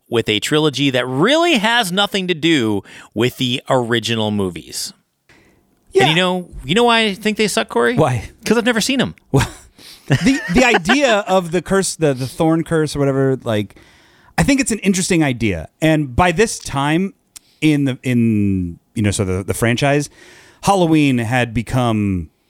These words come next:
Speaker 2: like, huge cult following, right? It had gained a huge cult following. Now, the box office had kind of waned, and it had lost sort of mainstream appeal, uh, by this point. But, like, there's something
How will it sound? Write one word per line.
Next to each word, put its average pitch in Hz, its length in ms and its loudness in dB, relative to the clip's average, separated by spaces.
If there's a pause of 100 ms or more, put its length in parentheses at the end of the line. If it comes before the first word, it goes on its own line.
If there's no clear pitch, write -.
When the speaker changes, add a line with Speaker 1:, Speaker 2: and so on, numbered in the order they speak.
(420)
Speaker 2:
like, 110 280 -2 (440)
huge 156 600 2
cult - 480 -2
following, 82 540 -6 (180)
right? 101 180 2
It 107 60 2
had 104 100 -4
gained 110 220 2
a - 20 -2
huge 123 320 0
cult 101 180 -4
following. 87 320 -2
Now, 107 140 0
the 104 140 -2
box 131 260 0
office 131 300 -2
had 127 100 -6
kind 120 180 -2
of 110 80 -2
waned, 107 460 0 (380)
and 113 320 0
it 117 80 -2
had 113 120 0
lost 120 380 2
sort 117 300 -2
of 104 260 -4 (220)
mainstream 123 460 2
appeal, 95 520 0 (760)
uh, 107 240 2
by 120 180 0
this 123 220 -4
point. 92 360 -4 (440)
But, 131 520 0 (1160)
like, 170 160 0
there's 196 160 2
something 240 640 0